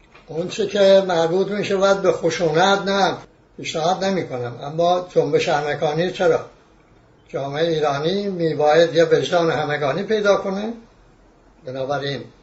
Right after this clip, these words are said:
وجدان به حقوق خودش پیدا کنه، وارد عمل بشه و سرنوشت خودش خود در دست بگیره. یک آموزش بزرگ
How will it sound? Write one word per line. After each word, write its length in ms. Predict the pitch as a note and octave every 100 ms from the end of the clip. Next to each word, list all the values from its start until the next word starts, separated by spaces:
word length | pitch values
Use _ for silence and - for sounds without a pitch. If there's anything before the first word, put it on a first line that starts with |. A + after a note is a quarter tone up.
| _ _ _ -
وجدان 360 | B2+ - D3+ D#3
به 60 |
حقوق 420 | C#3+ C3+ A#2+ F3 -
خودش 460 | - F#3 - -
پیدا 320 | D#3 C3 D3+
کنه، 380 | F#3+ G#3+ A3 A#3 B3 - - - C3+
وارد 220 | D3 E3
عمل 420 | F#3 D#3 E3 F3+
بشه 440 | B2+ A#2+ - B2 B2
و 40 |
سرنوشت 500 | B2+ D#3 C3 D3 E3
خودش 280 | - F#3+ -
خود 300 | G3+ G#3+ G#3
در 160 | F3 C3+
دست 320 | D#3+ D3 -
بگیره. 1600 | A2 G#2 - - - - - - _ _ _ _ _ _ - D3
یک 60 |
آموزش 600 | F#3 E3+ D#3+ D#3 E3+ G3
بزرگ 480 | G3 D#3+ E3 A3 E3